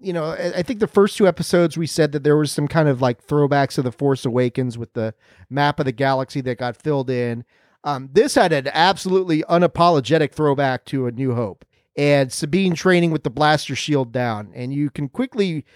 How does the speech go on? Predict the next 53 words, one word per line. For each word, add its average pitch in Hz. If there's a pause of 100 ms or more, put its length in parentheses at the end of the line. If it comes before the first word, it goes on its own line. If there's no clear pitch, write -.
(300)
and 208
I 220
thought 302
it 302
was 247
kinda 202
cool 175
that 156
they 151
did 135
that, 131
because 143
you 151
can 147
quickly 185
tell 160
that 139
this 156
is 135
not 165
Luke 156
Skywalker 143
training. 110 (320)
Um, 135
this 165
gal 165
has 139
no 147
connection 131
to 117
the 107
Force. 101 (220)
She's -
trying 190
to 147
force, 208 (220)
see 120
what 113
I 107
did 110
there? 117 (220)
Force 294
the -
connection 123 (360)
to -
the 131
Force, 104 (220)
and 170
it's 160
not 220
exactly 151
working 120
yet. 92